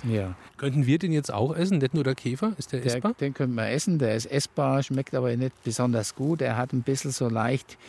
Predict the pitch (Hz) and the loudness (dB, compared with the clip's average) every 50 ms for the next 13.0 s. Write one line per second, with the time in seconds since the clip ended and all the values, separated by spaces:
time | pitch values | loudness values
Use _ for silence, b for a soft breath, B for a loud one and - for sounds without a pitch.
0 | B B B - - _ 143 131 - 139 120 120 113 - - 120 107 104 104 107 | B B B -20 -2 _ 0 2 4 4 4 4 2 2 -2 -2 0 0 2 2
1 | 117 117 110 98 98 101 _ _ B B B B B B B B B B _ - | 2 2 2 0 -2 -6 _ _ B B B B B B B B B B _ -2
2 | 131 - - - - 127 110 110 123 139 165 196 185 180 180 165 160 185 190 - | -2 -2 -2 -6 -2 -2 2 4 4 4 4 4 4 4 4 6 4 4 2 0
3 | - - - - - - - B 131 120 117 135 160 180 B B B B _ _ | -4 -20 -20 -20 -20 -20 -20 B -18 -18 -16 -16 -18 -20 B B B B _ _
4 | - 123 110 107 104 104 104 - _ - - 120 127 139 147 135 131 135 127 123 | -2 0 0 2 2 0 -2 -6 _ -2 0 0 0 2 2 2 2 4 4 2
5 | 117 120 120 117 117 127 120 117 107 107 - - _ - - 143 120 120 127 - | 2 2 0 0 2 2 0 0 0 -2 -6 -16 _ -20 -8 0 2 2 2 2
6 | - - - 113 113 123 131 - 143 127 131 120 113 - 123 131 139 - - 131 | 0 -4 -2 0 0 0 2 2 2 2 2 0 2 2 0 0 0 -2 -4 -2
7 | 123 127 123 120 117 113 113 110 104 - - - - - - - 135 113 113 - | 2 2 2 4 4 2 0 0 -2 -6 -14 -20 -20 -20 -12 -4 -2 0 0 0
8 | - 113 104 107 107 107 107 - - - 131 147 - - - 151 - - 156 165 | -2 -4 -2 -2 -2 -2 -2 -4 -2 -2 0 -2 -2 -2 -4 -2 0 2 2 2
9 | 175 - - _ B B B B B B B B B B B B B - 120 113 | 2 -2 -4 _ B B B B B B B B B B B B B -2 -2 -2
10 | 110 - 117 117 123 127 - 117 113 117 117 113 120 117 113 - - - _ B | 0 2 2 2 2 0 0 -2 0 0 0 2 0 -2 -2 -4 -10 -18 _ B
11 | B B B B B B B B B B B _ - 107 107 104 _ - - - | B B B B B B B B B B B _ -4 -4 -4 -2 _ -4 -2 -2
12 | 110 110 - - 120 - - 120 123 123 - _ - 127 120 120 123 120 117 | -2 -4 -2 -4 -6 -4 0 -2 -2 -2 -4 _ -2 0 0 2 2 0 0